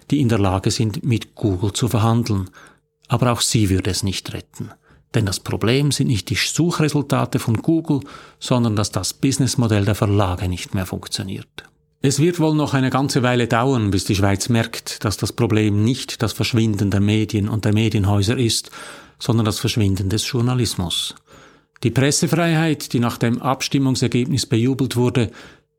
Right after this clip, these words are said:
könnte auch die Freiheit beinhalten, sang- und klanglos unterzugehen. Das Problem ist, dass Journalismus nicht ein Produkt ist wie Brot oder Käse. Journalismus ist ein informationelles Gut.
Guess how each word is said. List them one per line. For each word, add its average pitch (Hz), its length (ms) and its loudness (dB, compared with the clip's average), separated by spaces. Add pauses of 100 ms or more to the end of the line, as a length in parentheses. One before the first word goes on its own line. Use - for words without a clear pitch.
könnte 113 480 2
auch 135 180 0
die 135 140 -2
Freiheit 123 500 2
beinhalten, 107 800 0 (260)
sang- 101 400 0
und 117 180 -2
klanglos 104 600 0 (100)
unterzugehen. 101 920 -2 (500)
Das - 140 -4
Problem 131 360 2
ist, - 280 -2 (300)
dass - 200 -4
Journalismus 117 840 0
nicht 147 500 -2
ein 113 200 0
Produkt 113 460 0
ist - 300 -2
wie 107 60 2
Brot 107 440 0
oder 113 160 0
Käse. 101 480 0 (580)
Journalismus 113 680 0
ist 127 180 0
ein 110 200 0
informationelles 117 1000 0
Gut. 98 400 -4